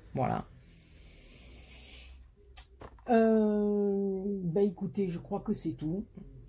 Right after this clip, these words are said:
Sur ce, euh, je vous fais plein, plein de gros bisous. Eh ben oui, je me répète, j'espère que ma petite vidéo vous aura plu. Prenez bien soin de vous.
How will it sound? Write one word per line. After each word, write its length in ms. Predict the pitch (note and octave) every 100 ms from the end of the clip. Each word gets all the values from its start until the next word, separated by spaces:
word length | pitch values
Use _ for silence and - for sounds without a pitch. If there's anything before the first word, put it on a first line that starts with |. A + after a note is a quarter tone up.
| - -
Sur 440 | - - A3+ -
ce, 340 | - A#3 G#3+ - - - -
euh, 400 | F#3+ F#3 F#3 F3
je 140 | F3
vous 200 | F3+ F3
fais 220 | E3 F#3
plein, 360 | E3+ - G3 F3+
plein 240 | F3 F#3
de 160 | F3+ E3+
gros 200 | D#3 D#3+
bisous. 600 | D3 D3+ D#3 F#3 A#3 D4+ - - - - - - - - - - -
Eh 100 | F3+
ben 200 | F3 F3+
oui, 140 | G3+
je 140 | F3 F3+
me 100 | F3+
répète, 460 | E3+ F3+ E3 D#3
j'espère 520 | C#3+ F3 - G3 F3 E3
que 120 | E3+
ma 160 | E3
petite 340 | D#3 D3+ D#3 E3
vidéo 500 | D3 C#3+ D3+ D3+ C#3+
vous 220 | D3+ C#3+
aura 200 | C3+ C3
plu. 580 | - D#3+ F#3+ G#3+ B3 D4 - -
Prenez 320 | - A3 G#3+ G#3
bien 320 | F3 G3 F3
soin 300 | - G3 F#3
de 220 | E3+ D#3+
vous. 440 | C#3+ D#3+ G3 A#3